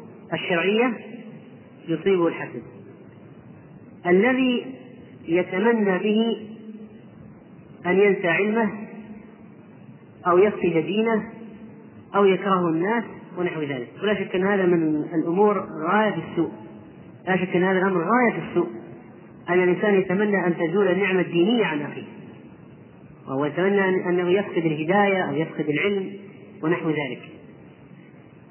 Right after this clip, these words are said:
أو أن يبغضه الناس إذا رآه داعية ناجح. و-، أو هذا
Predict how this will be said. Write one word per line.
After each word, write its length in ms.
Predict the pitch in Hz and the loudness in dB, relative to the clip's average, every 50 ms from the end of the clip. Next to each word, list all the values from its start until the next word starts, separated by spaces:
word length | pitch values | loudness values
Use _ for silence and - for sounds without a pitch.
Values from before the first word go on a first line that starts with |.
| - - 165 | -4 2 4
أو 140 | 180 185 | 4 6
أن 80 | 190 190 | 6 8
يبغضه 420 | 196 185 185 220 214 214 196 190 | 6 8 8 6 6 6 6 4
الناس 200 | 190 196 202 196 190 180 | 4 4 2 0 0 -2
إذا 120 | 165 170 | -2 0
رآه 260 | 180 196 196 190 185 175 | 2 2 2 2 2 2
داعية 360 | 175 196 190 175 175 175 175 | 0 0 0 2 2 2 4
ناجح. 400 | 185 190 190 175 175 170 - - - - - - - - - - - - - - - - - - - - - - - - - - - 147 | 4 2 2 2 0 -2 -4 -6 -14 -18 -18 -20 -20 -20 -20 -20 -20 -20 -20 -20 -20 -20 -20 -20 -20 -20 -20 -20 -20 -20 -20 -14 -8 -2
و-، 180 | 147 151 165 170 170 170 170 165 156 - - - - - - - - - - - - - - - - - 165 | 0 2 4 6 6 6 4 2 0 -4 -12 -14 -14 -16 -18 -18 -20 -20 -20 -20 -20 -20 -20 -20 -10 -4 0
أو 80 | 156 | 0
هذا 340 | 160 165 196 208 202 190 | 2 4 4 4 4 2